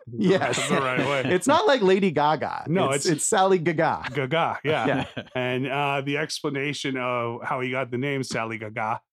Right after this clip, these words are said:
Speaker 1: 'cause he's always talking but never making sense like a baby, is very, uh, Italian, uh, nickname, you know, Northeast style, New York, New Jersey. <laughs> So
Speaker 2: Yes.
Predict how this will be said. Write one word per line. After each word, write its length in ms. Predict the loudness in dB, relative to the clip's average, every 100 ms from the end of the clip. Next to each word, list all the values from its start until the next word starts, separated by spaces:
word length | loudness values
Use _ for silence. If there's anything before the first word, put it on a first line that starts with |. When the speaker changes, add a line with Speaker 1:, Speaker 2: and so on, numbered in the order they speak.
| _ _
Speaker 1:
'cause 80 | -6
he's 140 | -4
always 300 | -4 -4 -4 -4
talking 400 | -4 -4 -6 -6
but 100 | -6
never 240 | -8 -6
making 340 | -6 -6 -6
sense 320 | -6 -8 -6 -8
like 140 | -8
a 60 | -6
baby, 500 | -4 -4 -6 -8 -6
is 300 | -6 -4 -6
very, 500 | -4 -2 -2 -4 -6 _ _ _ -4
uh, 240 | -4 -4 -6
Italian, 840 | -8 -4 -2 0 0 0 -2 -4 -6
uh, 220 | -6 -4
nickname, 920 | -2 -4 -4 -4 -2 -2 -2 -4 -6 -4
you 120 | -4
know, 220 | -4 -6 -8
Northeast 580 | -6 -2 -2 -2 -4 -4
style, 400 | -4 -4 -2 -2
New 120 | -4
York, 280 | -4 -6 -6
New 120 | -8
Jersey. 480 | -6 -6 -6 -6 -6 -8
<laughs> 40 |
So 320 | -10 -10 -10 _
Speaker 2:
Yes. 560 | 2 2 2 -4 -8